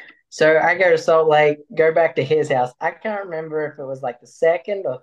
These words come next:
third night I'm there. I had only just met Rusty, Ryder, and Statler, actually.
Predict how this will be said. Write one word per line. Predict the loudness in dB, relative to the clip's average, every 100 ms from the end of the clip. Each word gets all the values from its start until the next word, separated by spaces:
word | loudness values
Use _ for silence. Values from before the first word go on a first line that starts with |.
| -4
third | 0 0 -2
night | -8 -8 -6
I'm | -8 -8
there. | -8 -6 -6 -10 _ _ _ _ _ _
I | -6 -2
had | -2 -4 -6 _ _ _ _ _ -8
only | -6 -6 -6 -10
just | -4 -6 -4
met | -6 -6 -6
Rusty, | -6 -4 -6 -10 -10 -8 -8 -10 -12
Ryder, | 0 4 6 6 2 2 -2 -4 _ _ _ _ _ _ _ -10
and | -8 -8
Statler, | -12 -6 -4 -4 -8 -10 -6
actually. | -8 -10 -16 -10 -8 -8 -10